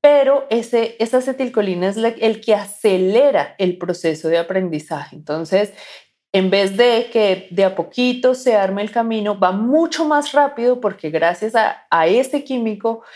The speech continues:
la neuroplasticidad ocurre más rápido.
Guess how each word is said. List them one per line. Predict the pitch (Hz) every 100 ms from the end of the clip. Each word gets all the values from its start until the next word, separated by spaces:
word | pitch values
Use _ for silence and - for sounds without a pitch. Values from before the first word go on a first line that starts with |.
| - -
la | 196
neuroplasticidad | 185 175 175 180 175 - 180 175 165 156 151 - _ -
ocurre | 180 180 160 160
más | 151 139 -
rápido. | 226 208 -